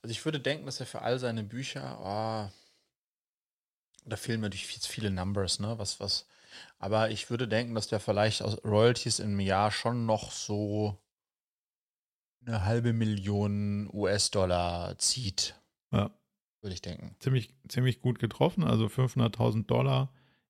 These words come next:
Speaker 2: ist das, was er aus den Büchern zieht
Speaker 1: Mhm.
Speaker 2: und was er in dieses N-F-T-Projekt investiert hat.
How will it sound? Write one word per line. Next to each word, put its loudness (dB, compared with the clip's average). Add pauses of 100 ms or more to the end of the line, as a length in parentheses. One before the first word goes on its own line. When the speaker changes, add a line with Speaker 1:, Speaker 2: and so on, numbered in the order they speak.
(120)
Speaker 2:
ist 2
das, 4
was 2
er 0 (1000)
aus 4
den 4
Büchern 2
zieht -4 (840)
Speaker 1:
Mhm. -2 (240)
Speaker 2:
und 10
was 6
er 6
in 4
dieses 2
N-F-T-Projekt 2
investiert -4
hat. -12